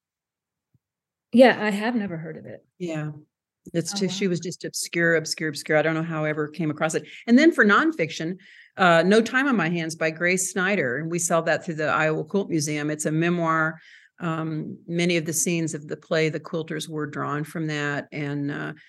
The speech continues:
Speaker 2: I mean, it's everyone, it's like, it's, you know, growing up on the prairie, uh,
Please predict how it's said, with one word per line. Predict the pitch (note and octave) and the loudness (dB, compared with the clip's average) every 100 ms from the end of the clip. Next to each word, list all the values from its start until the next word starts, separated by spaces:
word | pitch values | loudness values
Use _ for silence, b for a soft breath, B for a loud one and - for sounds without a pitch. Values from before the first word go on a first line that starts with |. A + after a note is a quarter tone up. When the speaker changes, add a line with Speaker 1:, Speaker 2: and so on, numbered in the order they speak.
| b - | b -4
Speaker 2:
I | |
mean, | E3+ | 0
it's | D#3 - | 0 0
everyone, | F#3 E3+ D#3+ - | 0 0 -2 -4
it's | F3 | -6
like, | E3+ F3+ F3 | -6 -6 -4
it's, | F#3+ - - | -4 -4 -2
you | G3+ | 0
know, | F3+ D3+ D#3 - - | 2 0 -2 -10 -8
growing | E3+ F#3 G3 | 0 2 2
up | G3 | 0
on | F#3+ | -2
the | |
prairie, | F3 F#3+ F#3+ G3 - - - | -2 -2 0 0 -2 -6 -6
uh, | - D3+ D3 D3 | -4 -4 -6 -8